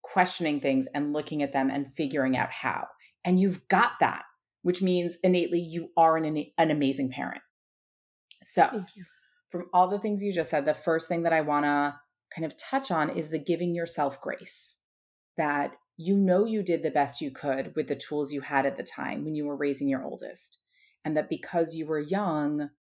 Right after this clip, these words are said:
Speaker 1: it's really easy to listen to everybody else's opinions and assume they know better.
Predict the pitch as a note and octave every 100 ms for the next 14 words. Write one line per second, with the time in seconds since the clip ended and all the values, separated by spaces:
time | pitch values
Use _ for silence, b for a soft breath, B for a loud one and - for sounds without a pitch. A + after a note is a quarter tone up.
0 | _ _ _ _ F#3+ F#3+ F#3+ G#3+ A#3+ -
1 | A3 A#3 E3+ E3 E3 E3+ E3 E3 - E3
2 | E3+ E3 D#3+ D3+ - C#3+ D3 - B3 F#3+
3 | D3 C#3+ C#3+ C#3+ - - _ _ _ F3
4 | E3 D#3 - - C4 C4 E3+ - F3 E3
5 | E3+ D#3 C#3 -